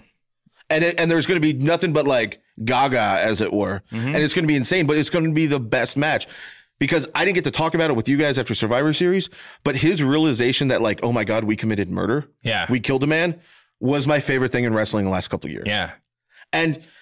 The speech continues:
Speaker 1: he's just making everything great. He, he
Speaker 2: Mm-hmm.
Speaker 1: made the Shield reunion feel important. He's elevated Cesaro and Sheamus.
Speaker 2: Yeah.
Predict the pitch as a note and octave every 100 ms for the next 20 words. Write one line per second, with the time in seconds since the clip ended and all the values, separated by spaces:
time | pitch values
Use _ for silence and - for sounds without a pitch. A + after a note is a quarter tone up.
0 | _ _ _ - F#3+ D4 C4 D3 F#3+ C4
1 | G3+ F3 C#3+ _ _ - B3 A#3 G#3 D3+
2 | D#3 A#2 G#2 A2 B3 B3+ - G#3 G#3+ G3
3 | C4 C#4+ A3 G3 - F#3+ B3 C4+ C#3+ -
4 | _ _ _ _ - C3+ D#3 A#3 B3 B2+
5 | G3 G#3+ A#2 - F#3 B3+ C3+ A#2 D3+ C3
6 | F3 A3+ F#3+ F3 C3+ C3+ A#2+ D#3+ F#3 E3+
7 | D3 A#2 G2+ D#3+ A3 C3+ - F#2+ E2